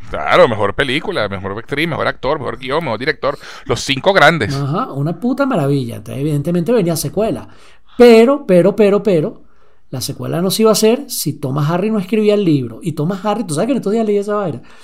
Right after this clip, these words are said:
Speaker 2: que Thomas Harry se fue
Speaker 1: Lo, lo, lo forzaron, lo forzaron a escribir el libro.
Speaker 2: prácticamente, pero el tipo se fue de, de hijo de su santa casta madre. Dijo,
Speaker 1: Sí,
Speaker 2: "Voy",
Speaker 1: sí, dijo, "Ah".
Speaker 2: y decidió, dijo, "Voy a escribir algo inadaptable",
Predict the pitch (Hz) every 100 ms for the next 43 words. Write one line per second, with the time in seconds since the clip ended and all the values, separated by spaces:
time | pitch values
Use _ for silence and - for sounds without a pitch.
0 | - - - - - 143 143 147 143 175
1 | 220 202 165 135 131 - 147 - 147 123
2 | 131 - 135 110 110 - 131 143 120 -
3 | 123 143 - 120 113 131 117 104 - 160
4 | 151 202 185 175 151 143 220 165 147 131
5 | 131 165 233 156 156 202 170 180 165 147
6 | 151 131 127 - 131 123 123 117 349 -
7 | - - 139 139 135 135 110 135 156 180
8 | 127 160 - - - - 156 151 160 139
9 | 165 - 123 113 123 170 160 170 - 170
10 | 160 147 170 151 165 185 165 151 160 170
11 | 190 170 170 170 185 180 156 135 - 160
12 | 135 117 135